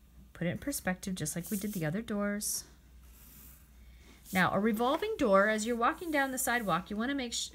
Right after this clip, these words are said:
if you were to build this building, you would wanna make sure that that revolving door would not accidentally whack somebody that's just walking by and not going into the building.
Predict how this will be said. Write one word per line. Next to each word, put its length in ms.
if 160
you 80
were 120
to 120
build 300
this 140
building, 340
you 80
would 160
wanna 220
make 160
sure 260
that 300
that 180
revolving 400
door 160
would 140
not 260
accidentally 640
whack 400
somebody 480
that's 180
just 180
walking 460
by 160
and 140
not 220
going 260
into 160
the 80
building. 400